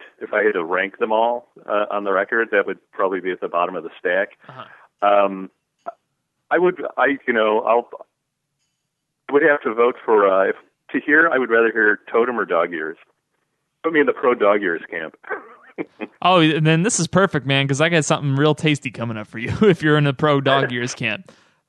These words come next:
Speaker 2: Uh, you
Speaker 1: There's
Speaker 2: said
Speaker 1: like a weird, there's like a weird litmus test probably where you could go, "Tyshawn, yes or no?" <laughs>
Speaker 2: Yeah,
Speaker 1: Yes or
Speaker 2: yeah, that's
Speaker 1: no?
Speaker 2: what I'm saying.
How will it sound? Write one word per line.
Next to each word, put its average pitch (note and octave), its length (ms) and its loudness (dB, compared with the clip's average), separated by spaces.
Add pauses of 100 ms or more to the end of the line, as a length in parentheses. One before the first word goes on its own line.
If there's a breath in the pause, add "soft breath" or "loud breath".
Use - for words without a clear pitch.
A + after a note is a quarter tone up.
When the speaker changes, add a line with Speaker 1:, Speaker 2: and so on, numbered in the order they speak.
(120)
Speaker 2:
Uh, C#3+ 220 0
you E3+ 160 -4
Speaker 1:
There's - 40 -4
Speaker 2:
said F3 340 2
Speaker 1:
like E3 160 0
a D#3 40 0
weird, E3 320 4 (720)
there's D#3 140 -2
like D#3 120 0
a C#3+ 40 0
weird C#3 220 0
litmus C#3+ 320 0 (100)
test G#2 240 0
probably G#2+ 360 2
where A2 100 0
you A2 80 -4
could A#2+ 140 -4
go, G#2+ 120 2
"Tyshawn, B2 580 0
yes A2+ 220 0
or C3 80 2
no?" A2 460 0
<laughs> - 100 -18
Speaker 2:
Yeah, G3+ 440 4
Speaker 1:
Yes G3 100 4
or - 20 4
Speaker 2:
yeah, - 60 2
that's G#3 320 2
Speaker 1:
no? G3 80 2
Speaker 2:
what G3+ 80 4
I'm G3+ 80 0
saying. G#3 480 0